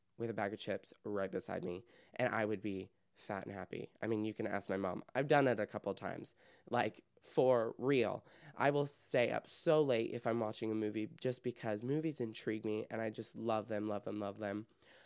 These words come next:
Little side note, my dream is to be in a movie, so if you're a casting director out there and are looking for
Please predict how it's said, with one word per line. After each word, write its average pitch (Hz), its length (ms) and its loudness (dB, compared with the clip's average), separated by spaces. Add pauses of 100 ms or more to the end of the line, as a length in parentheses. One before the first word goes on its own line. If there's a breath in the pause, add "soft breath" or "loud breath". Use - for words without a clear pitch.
Little 151 400 6
side 107 260 0
note, 104 220 0 (160 loud breath)
my 113 140 -2
dream 110 240 -2
is 107 120 -4
to 101 120 -6
be 180 300 6
in 165 100 8
a 160 40 8
movie, 139 500 2
so 120 340 0
if 151 100 -8
you're 170 140 -2
a 131 40 -6
casting 120 340 -2
director 107 280 -4
out 107 140 -4
there 107 160 -2
and 107 100 -4
are 104 140 -4
looking 107 380 -6
for 104 360 -2